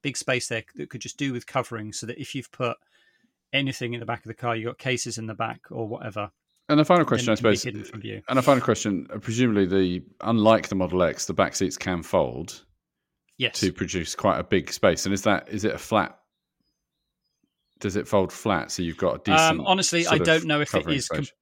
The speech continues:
Speaker 1: completely flat. I did fold them down. There's little buttons to, i-, in the back to just release them and fold them down.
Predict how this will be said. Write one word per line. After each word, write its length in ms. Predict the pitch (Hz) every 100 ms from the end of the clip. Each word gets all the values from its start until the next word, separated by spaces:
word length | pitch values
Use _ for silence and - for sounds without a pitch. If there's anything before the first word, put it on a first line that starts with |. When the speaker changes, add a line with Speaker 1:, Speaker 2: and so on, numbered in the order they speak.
| -
Speaker 1:
completely 460 | - 170 180 160
flat. 340 | 147 165 151 -
I 100 | 139
did 160 | 165 -
fold 340 | - 151 123
them 120 | 117
down. 380 | 110 139 131 127
There's 180 | 135 127
little 180 | 151 139
buttons 360 | 143 135 117 -
to, 280 | 131 117 107 _ _ _ -
i-, 180 | 127 -
in 100 | -
the 80 | 117
back 180 | 127 -
to 100 | 110
just 240 | 113 - -
release 320 | 120 120 -
them 120 | 117
and 80 | -
fold 220 | 127 113
them 100 | 110
down. 300 | 123 113